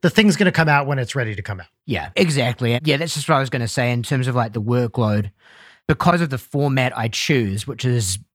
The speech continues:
Speaker 2: not being in front of the camera going, "Hi, guys," and sort of explaining things to you.
Speaker 1: Right.
Speaker 2: Which, nothing against creators who do that, by the way, but it's just not my format.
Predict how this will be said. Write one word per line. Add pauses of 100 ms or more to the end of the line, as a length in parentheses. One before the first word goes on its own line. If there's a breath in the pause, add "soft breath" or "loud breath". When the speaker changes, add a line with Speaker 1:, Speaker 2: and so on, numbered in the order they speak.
Speaker 2:
not
being
in
front
of
the
camera
going, (500 loud breath)
"Hi,
guys,"
and
sort
of
explaining
things
to
you.
Speaker 1:
Right. (200 soft breath)
Speaker 2:
Which,
nothing
against
creators
who
do
that,
by
the
way,
but
it's
just
not
my
format.